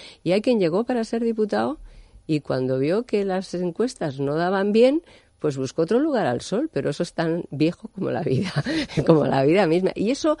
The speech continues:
claro, no es una apreciación, eso es que ha ocurrido, o sea, eso,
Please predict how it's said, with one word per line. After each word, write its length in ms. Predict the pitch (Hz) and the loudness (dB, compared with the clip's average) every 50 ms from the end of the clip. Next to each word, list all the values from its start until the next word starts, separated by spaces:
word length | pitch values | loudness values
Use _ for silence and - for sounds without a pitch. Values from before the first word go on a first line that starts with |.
| - - - - _ | -6 -14 -20 -14 _
claro, 220 | - 214 240 240 220 | -2 0 2 2 2
no 80 | 208 233 | 2 0
es 100 | - 254 | -2 -4
una 140 | 269 277 | -4 -4
apreciación, 720 | 254 - 226 233 - 165 156 147 - 185 208 254 330 - - _ _ - | -4 -4 -6 -4 -2 -2 -2 0 0 0 0 2 0 -4 -6 _ _ -4
eso 340 | - 180 - - 226 - - | -4 -4 -2 -2 -2 0 0
es 240 | 339 - - - - _ - - | 0 0 -4 -10 -14 _ -20 -4
que 160 | - - 139 | -2 0 2
ha 100 | 233 175 | 2 2
ocurrido, 540 | 123 - - 156 123 131 135 135 156 226 440 | 2 2 2 2 2 2 2 4 4 2 2
o 60 | 453 | 0
sea, 220 | - - 151 143 139 | -2 -4 -4 -2 -2
eso, 320 | 143 143 190 190 220 - | -4 -4 -2 -2 -2 -4